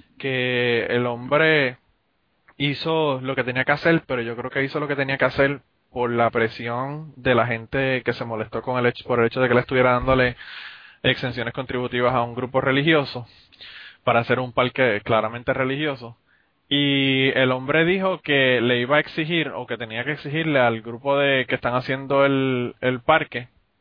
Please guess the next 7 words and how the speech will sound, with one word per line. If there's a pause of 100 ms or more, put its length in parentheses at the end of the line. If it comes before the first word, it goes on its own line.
(440)
de
que
ellos
no
tuvieran, (120)
eh,
discriminación